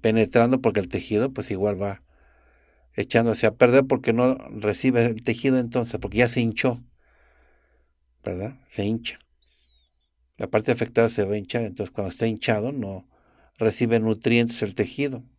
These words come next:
se necrosa, se muere. Se va haciendo por eso el hueco, se va horadando. Las venas, por ejemplo, tienen en su interior, sabemos, válvulas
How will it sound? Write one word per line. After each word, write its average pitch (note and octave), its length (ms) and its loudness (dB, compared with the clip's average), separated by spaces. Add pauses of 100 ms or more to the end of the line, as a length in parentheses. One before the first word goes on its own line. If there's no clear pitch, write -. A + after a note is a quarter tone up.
(340)
se B2 140 0
necrosa, G#2 580 -8 (160)
se - 120 -10
muere. G2+ 340 -8 (960)
Se - 160 -4
va G#2 120 4
haciendo G#2 320 -4
por G2 160 -6
eso G2 320 -6
el F2+ 80 -6
hueco, A#2+ 440 -6 (580)
se - 140 -4
va G#2 140 0
horadando. G#2+ 640 -2 (1500)
Las C#3 220 8
venas, F3+ 320 4
por C#3 160 2
ejemplo, D#3+ 260 0
tienen C3+ 320 2
en B2 140 2
su B2+ 100 -2
interior, B2 300 0
sabemos, G#2+ 420 -4
válvulas G#2+ 840 -6